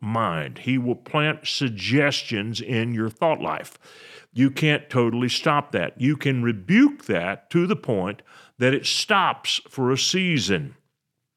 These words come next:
Now, it may take a while for you to turn this. Very often what happens is Satan wants to see how serious you are about this because he knows that he can outlast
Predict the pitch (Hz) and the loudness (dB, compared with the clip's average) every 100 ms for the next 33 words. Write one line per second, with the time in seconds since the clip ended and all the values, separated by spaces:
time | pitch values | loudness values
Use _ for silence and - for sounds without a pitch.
0 | _ _ - 127 107 107 107 101 120 113 | _ _ -4 0 0 2 0 2 2 2
1 | 131 139 156 120 80 85 135 139 - - | 2 -2 0 0 2 0 -2 -4 -16 -20
2 | _ 139 131 135 123 110 120 185 233 220 | _ 2 2 2 2 2 0 2 4 6
3 | 170 107 78 - - - - - - 113 | 6 4 2 -6 -8 -14 -20 -18 -6 0
4 | 113 110 131 170 - 120 101 92 85 80 | 2 4 2 2 0 -2 0 -2 -2 -4
5 | - 135 127 117 - 113 127 123 113 117 | -4 -4 -2 -2 0 0 0 -2 -2 -4
6 | - 127 - 160 165 170 - 262 269 196 | -4 -4 -2 0 0 -2 -2 0 0 2
7 | 90 87 139 113 101 90 82 82 80 87 | 0 -2 -2 -2 0 0 -2 -6 -6 -6
8 | 73 - 110 131 120 - - - - 156 | -4 -6 -6 -4 -4 -6 -14 -20 -2 2
9 | 185 165 208 190 127 113 110 175 - 135 | 4 4 4 4 2 0 0 0 -2 -4
10 | 131 120 - 120 131 135 98 - - | 0 0 0 2 4 4 2 -2 -6